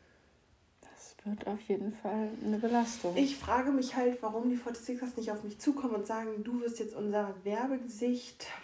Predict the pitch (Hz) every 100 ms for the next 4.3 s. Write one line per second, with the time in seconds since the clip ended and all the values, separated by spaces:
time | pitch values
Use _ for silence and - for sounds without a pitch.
0 | - - - - - 294 - 320 320 294
1 | 294 302 302 302 285 262 294 320 285 254
2 | 226 269 - 554 640 605 - 294 302 269
3 | 302 339 349 370 - 311 320 262 240 269
4 | 233 254